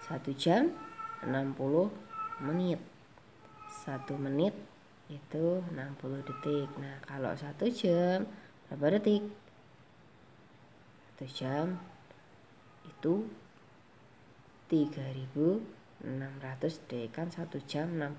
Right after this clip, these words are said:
puluh menit. Nah, enam puluh menit dikali enam puluh detik, jadinya tiga ribu enam ratus. Satu hari delapan puluh enam ribu empat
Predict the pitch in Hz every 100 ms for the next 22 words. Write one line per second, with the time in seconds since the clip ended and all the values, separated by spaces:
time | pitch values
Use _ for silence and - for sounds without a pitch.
0 | - 147 160 175 190 175 - - - -
1 | - 135 131 127 127 127 131 135 208 190
2 | 170 185 - - - - - - 123 131
3 | 165 - - - - - - - 139 135
4 | 135 - 143 160 - - - - 170 -
5 | 170 151 - 135 131 131 127 156 202 -
6 | - - 143 143 135 131 131 156 147 135
7 | 101 107 110 - 160 170 190 226 226 151
8 | 160 214 - - - - - - 143 147
9 | 151 170 196 202 175 160 - 151 147 143
10 | - 156 185 247 - - - - 131 131
11 | 156